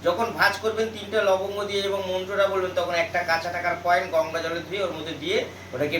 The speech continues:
পেঁচিয়ে মানি ব্যাগে রেখে দেবেন। দেখবেন মানি ব্যাগে প্রচুর আপনার অর্থ থাকবে, আসবে। কিন্তু হ্যাঁ, টাকা কখনো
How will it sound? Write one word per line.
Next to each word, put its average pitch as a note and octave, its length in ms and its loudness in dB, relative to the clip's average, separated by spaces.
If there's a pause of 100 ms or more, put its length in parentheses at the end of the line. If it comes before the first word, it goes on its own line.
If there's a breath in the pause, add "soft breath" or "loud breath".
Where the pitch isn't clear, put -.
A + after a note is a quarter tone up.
পেঁচিয়ে E3+ 340 0
মানি D#3 260 2
ব্যাগে C#3+ 220 0
রেখে C3 200 -4
দেবেন। A2+ 200 -8 (380 loud breath)
দেখবেন A3+ 360 4
মানি F#3 240 2
ব্যাগে G3+ 220 0
প্রচুর A#3 520 0
আপনার G3+ 280 4
অর্থ F3 300 -2 (280)
থাকবে, D#3 360 2
আসবে। E3+ 340 2
কিন্তু E3+ 220 -4
হ্যাঁ, F#3 200 4
টাকা E3 300 2
কখনো G3 340 -2